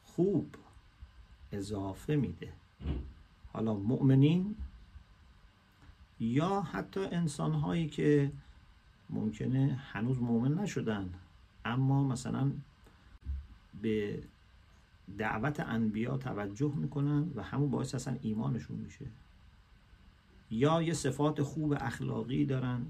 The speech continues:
و خداوند به خاطر اون بهشون یه کمک‌های بیشتری می‌کنه، دستگیری‌های بیشتری می‌کنه.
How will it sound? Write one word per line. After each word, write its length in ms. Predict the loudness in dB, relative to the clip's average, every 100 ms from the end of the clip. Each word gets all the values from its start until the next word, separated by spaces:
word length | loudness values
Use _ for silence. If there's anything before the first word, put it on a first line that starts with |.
| -6
و 200 | -6 -6
خداوند 540 | -8 -8 -6 -4 -2 -4
به 80 |
خاطر 380 | -4 -8 -6 -6
اون 220 | -2 -2
بهشون 340 | -2 -4 -6 -4
یه 80 | -4
کمک‌های 500 | -6 -8 -6 -6 -6
بیشتری 420 | -6 -8 -6 -6
می‌کنه، 420 | -8 -10 -8 -6 -8 -10 -16 -18 -16 -8
دستگیری‌های 760 | -6 -6 -6 -6 -6 -4 -4 -4
بیشتری 400 | -6 -8 -8 -6
می‌کنه. 400 | -4 -4 -6